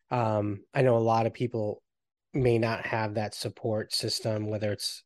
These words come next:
you know, somebody that they're married to or a girlfriend, boyfriend, mother, fa-, you know, somebody that's in their corner. Did you always, did you have somebody when you were going through all this, or were you just kind of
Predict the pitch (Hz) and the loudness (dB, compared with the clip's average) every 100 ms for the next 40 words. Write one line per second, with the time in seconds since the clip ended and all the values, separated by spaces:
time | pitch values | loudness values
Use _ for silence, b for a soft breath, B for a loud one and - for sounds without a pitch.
0 | _ b b b 123 107 101 - - - | _ b b b -4 -4 -4 -10 -6 -2
1 | 110 110 104 95 104 127 131 123 120 131 | 0 0 -2 -4 0 4 6 4 2 4
2 | 123 117 101 101 - 120 113 117 107 117 | 4 4 0 -6 0 0 2 -2 0 0
3 | 110 - 113 110 107 - 127 113 110 104 | -2 -2 -2 0 -2 -4 -4 -2 -2 -4
4 | 113 110 - 131 107 - 127 120 120 117 | -4 -4 0 0 0 2 2 4 2 0
5 | B B B B - 117 - 135 113 101 | B B B B 0 0 2 2 2 0
6 | - 127 117 110 104 104 B B B - | 2 2 4 2 -2 -6 B B B -4
7 | 120 135 160 170 170 156 - 131 127 139 | 0 6 8 8 6 4 0 -8 -2 2
8 | 139 135 139 - 151 147 147 143 139 127 | 2 2 0 0 2 2 4 2 2 2
9 | 123 123 123 123 127 131 123 123 - 120 | 2 2 2 2 2 2 2 0 -2 -4
10 | 113 110 107 107 - 117 113 117 | -2 -4 -2 -2 0 0 0 -2